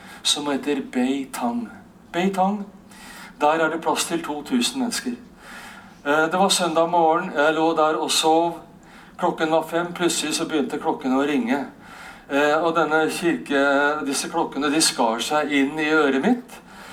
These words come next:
Og jeg snudde meg irritert i senga og tenkte jeg skulle sove videre. Eh, så ble det stille etter en stund, men klokka seks, de begynte å ringe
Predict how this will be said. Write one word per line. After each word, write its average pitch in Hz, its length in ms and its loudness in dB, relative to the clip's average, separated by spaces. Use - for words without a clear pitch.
Og 135 120 2
jeg 160 100 4
snudde 143 360 0
meg 135 240 4
irritert 139 540 0
i 139 60 0
senga 123 320 0
og 131 80 -4
tenkte 135 300 -2
jeg 127 100 0
skulle 135 200 0
sove 139 380 0
videre. 151 400 2
Eh, 143 220 2
så 180 200 0
ble 151 120 4
det 135 100 0
stille 131 420 2
etter 139 140 -2
en 147 80 0
stund, 180 260 -6
men 156 160 -2
klokka 156 280 -2
seks, - 360 -2
de 127 100 -2
begynte 131 320 -2
å 135 60 2
ringe 135 260 0